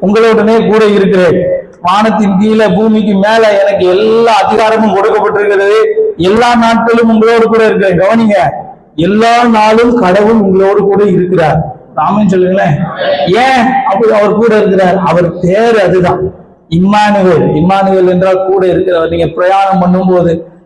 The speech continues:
நீங்க என்ன செய்தாலும் கடவுள் உங்களை விட்டு விலகுவதே இல்லை. யாரும் கைவிடலாம்.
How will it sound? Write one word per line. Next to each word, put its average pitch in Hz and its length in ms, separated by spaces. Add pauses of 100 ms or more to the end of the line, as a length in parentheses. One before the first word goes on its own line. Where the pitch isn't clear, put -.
(100)
நீங்க 165 380
என்ன 214 360
செய்தாலும் 185 640
கடவுள் 170 380
உங்களை 156 280
விட்டு 156 280
விலகுவதே 156 720
இல்லை. 131 280 (240)
யாரும் 240 560
கைவிடலாம். 220 640